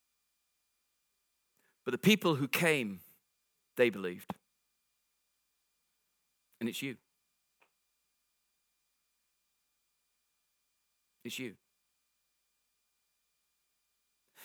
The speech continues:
And you're praying for people, some of whom have faith and some of them don't have faith. But it's, I think in the stories, it's kind of like this thing of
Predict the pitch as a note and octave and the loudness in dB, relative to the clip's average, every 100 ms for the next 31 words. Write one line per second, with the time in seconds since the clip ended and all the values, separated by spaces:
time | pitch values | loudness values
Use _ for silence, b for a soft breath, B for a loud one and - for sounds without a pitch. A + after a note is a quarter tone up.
0 | B B _ A#2 - F#3+ G3 E3 F3 E3 | B B _ -8 4 4 4 0 -4 -2
1 | C3+ - D#3 C#3+ D3 C#3+ C3+ - C#3+ C#3+ | -2 -2 -4 -4 -4 -4 -4 -4 -4 -4
2 | A#2 B2+ B2 A#2 A2+ A#2 A2+ A#2 - A2+ | -8 -6 -6 -6 -4 -4 -6 -14 -12 -12
3 | A2 - b b b b _ _ _ _ | -12 -18 b b b b _ _ _ _
4 | _ _ _ _ _ _ - C#3 C#3 - | _ _ _ _ _ _ -2 0 2 0
5 | - - _ _ - - F#3+ G#3+ - - | -4 -14 _ _ -6 0 2 2 0 -4
6 | D#3 C3+ - - D#3+ F3 B2+ G#2+ G#2 - | -4 -2 -6 -2 0 2 0 -2 -8 -10
7 | - - _ _ _ - C#3 - D#3+ E3 | -12 -18 _ _ _ -6 -4 -2 0 0
8 | D#3 D3+ C#3 A#2+ D3+ C#3 B2+ A2 | 0 -2 -2 -2 0 -2 -2 -4